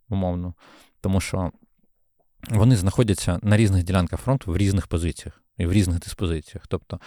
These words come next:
яким чином вони, е, цієї зими будуть себе поводити, тому що я нагадаю, що інфільтрація з'явилася якраз цього року. Тобто в нових умовах будь-яка інфільтрація, е, ми ще прям прямої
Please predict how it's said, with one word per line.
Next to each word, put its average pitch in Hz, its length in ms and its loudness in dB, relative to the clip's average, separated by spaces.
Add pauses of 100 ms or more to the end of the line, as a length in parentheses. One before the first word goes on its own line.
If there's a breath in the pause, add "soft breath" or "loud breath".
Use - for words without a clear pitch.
(260 loud breath)
яким 101 300 0
чином 104 420 0
вони, 92 680 -2
е, 87 300 -2
цієї 107 520 0
зими 90 260 -2
будуть 85 220 -8
себе 90 220 -6
поводити, 135 420 -2
тому 92 140 -4
що - 140 -8
я 90 40 -4
нагадаю, 92 340 -2
що - 200 -10 (260 loud breath)
інфільтрація 98 640 -2
з'явилася 87 420 -6
якраз 95 240 -8
цього - 280 0
року. - 260 -10 (420 loud breath)
Тобто 87 300 -4
в 80 200 -6
нових 98 380 2
умовах 127 480 2
будь-яка 95 320 0
інфільтрація, 92 880 -2
е, 95 220 -4
ми 95 140 -2
ще - 160 -4 (180)
прям 87 260 -6 (500)
прямої 117 440 4